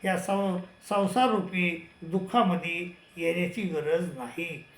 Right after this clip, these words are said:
असं आपल्याला, अं, म्हणजे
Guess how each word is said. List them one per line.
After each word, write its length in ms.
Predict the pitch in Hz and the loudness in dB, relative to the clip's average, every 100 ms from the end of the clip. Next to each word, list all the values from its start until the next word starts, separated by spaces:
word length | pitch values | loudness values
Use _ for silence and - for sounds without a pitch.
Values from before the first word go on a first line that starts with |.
| - - 170 | -20 -12 -4
असं 380 | 170 240 233 | 0 4 4
आपल्याला, 460 | 208 180 180 165 185 214 - - - | 4 2 0 2 2 2 -4 -16 -8
अं, 920 | 170 165 160 156 156 151 156 156 156 180 - - - | -4 -2 0 0 -2 -2 -4 -6 -10 -14 -18 -20 -4
म्हणजे 520 | 185 180 190 180 175 | 4 4 6 4 0